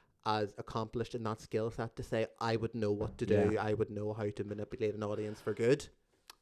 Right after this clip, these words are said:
Speaker 2: Like, I don't know if, if, I feel mine is, my sort of sense of being able to do that is so acute to the point that, like, say I'm doing a dramatic scene or a sad scene on stage,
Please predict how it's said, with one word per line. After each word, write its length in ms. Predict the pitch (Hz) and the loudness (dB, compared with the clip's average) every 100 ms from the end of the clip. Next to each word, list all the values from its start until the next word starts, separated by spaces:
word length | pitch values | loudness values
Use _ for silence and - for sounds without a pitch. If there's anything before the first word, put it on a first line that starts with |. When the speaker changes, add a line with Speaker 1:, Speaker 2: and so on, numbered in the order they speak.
| _ | _
Speaker 2:
Like, 180 | - 170 - | -6 -4 2
I 100 | 175 | 4
don't 140 | 202 | 6
know 60 | 226 | 4
if, 260 | - - - | 2 -6 -8
if, 480 | 131 - - - - _ _ - | -8 -10 -14 -18 -20 _ _ -6
I 140 | - 160 | 2 2
feel 220 | - 180 | 6 6
mine 260 | 160 165 165 | 6 2 0
is, 280 | 147 - - _ _ _ _ - | -2 -6 -14 _ _ _ _ 4
my 400 | 151 175 185 160 | 8 8 8 4
sort 200 | - - | 0 4
of 60 | 123 | 4
sense 360 | - 147 131 139 | 6 6 6 2
of 80 | |
being 160 | 127 120 | 6 6
able 160 | 117 113 | 6 4
to 80 | |
do 140 | 127 123 | 6 6
that 180 | 117 - | 6 4
is 120 | - | 2
so 200 | 147 127 | 4 4
acute 380 | 123 - 123 - | 4 0 -4 -4
to 180 | - | -10
the 80 | 90 | -10
point 280 | - 123 110 | -4 -4 -2
that, 120 | 101 | 2
like, 320 | 107 110 - - | 4 4 0 -10
say 280 | - 139 143 | 4 8 8
I'm 180 | 135 | 8
doing 320 | 131 127 120 117 | 8 8 8 2
a 400 | 113 113 107 104 - _ _ _ _ | 4 4 4 0 -10 _ _ _ _
dramatic 640 | - 131 127 123 - - | 2 4 4 2 -2 -4
scene 300 | - 117 113 | -2 0 2
or 120 | 107 104 | 2 2
a 60 | |
sad 420 | - 131 127 120 | 2 2 4 2
scene 360 | - - 107 110 | 0 -4 -2 -2
on 140 | 101 | -4
stage, 640 | 104 - 117 92 - - | -2 2 2 2 -4 -10